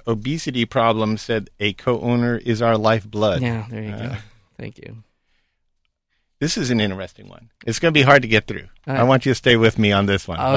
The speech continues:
Speaker 1: okay?
Speaker 2: okay. I'm
Speaker 1: In
Speaker 2: breathing.
Speaker 1: China, where flooding has killed hundreds of people this summer, the rampant Yangtze River has caused Dongjing Lake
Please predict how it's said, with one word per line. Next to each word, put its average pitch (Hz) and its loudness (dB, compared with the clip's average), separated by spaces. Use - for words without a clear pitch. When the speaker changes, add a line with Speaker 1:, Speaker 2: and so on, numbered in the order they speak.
Speaker 1:
okay? 131 6
Speaker 2:
okay. 123 2
I'm 135 -4
Speaker 1:
In - 0
Speaker 2:
breathing. 143 2
Speaker 1:
China, 175 6
where 113 2
flooding 156 4
has 135 2
killed 139 2
hundreds 139 0
of 113 -12
people 135 -4
this 131 0
summer, 135 2
the 123 0
rampant 139 0
Yangtze 131 0
River 120 2
has 120 -2
caused 117 2
Dongjing 117 0
Lake 147 0